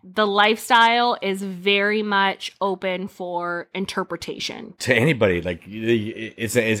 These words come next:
Speaker 2: i-, infinite parameters is what the lifestyle could be.
Speaker 1: Yeah, for sure. And we're not here to say how you do the lifestyle is wrong.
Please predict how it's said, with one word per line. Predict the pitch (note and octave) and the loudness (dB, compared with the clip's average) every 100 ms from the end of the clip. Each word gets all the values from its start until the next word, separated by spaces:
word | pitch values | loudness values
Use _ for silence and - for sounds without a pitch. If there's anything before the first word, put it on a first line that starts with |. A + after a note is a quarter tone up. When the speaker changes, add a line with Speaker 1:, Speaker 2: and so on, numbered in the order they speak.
| A2+ | 0
Speaker 2:
i-, | B2 - - - | -4 -4 -20 2
infinite | F3 G#3 G3 F#3+ - | 2 4 2 2 2
parameters | D#3+ C#3+ C#3 A2 G2+ | 4 4 6 4 4
is | A2+ G2+ | 0 0
what | G#2+ G#2+ | 0 0
the | G2 | 0
lifestyle | G2+ G2 - G2 | -2 -2 0 0
could | F#2 F#2 | 0 -6
be. | F2+ E2 E2 _ _ _ _ - | -10 -12 -16 _ _ _ _ -2
Speaker 1:
Yeah, | G#3 F#3+ - - _ | 4 4 4 -6 _
for | - - | -2 0
sure. | - B3+ - - - | 2 2 0 -8 0
And | G#3+ G#3+ G#3+ G#3+ G#3+ G#3+ G3 | 4 6 8 8 6 2 -2
we're | F#3 B3 | 2 4
not | C#4 C4+ | 6 4
here | C4 A#3+ | 2 2
to | A#3+ | 2
say | B3+ A3+ G#3+ G#3 | 4 6 6 6
how | A3 | 4
you | G#3 G3 G#3 | 2 2 -2
do | G#3+ | -2
the | G3 | 0
lifestyle | G3 F#3+ - F#3+ F#3 | 0 0 0 0 2
is | F#3 | 0
wrong. | F3 F#3 A3 C4+ | 2 4 4 2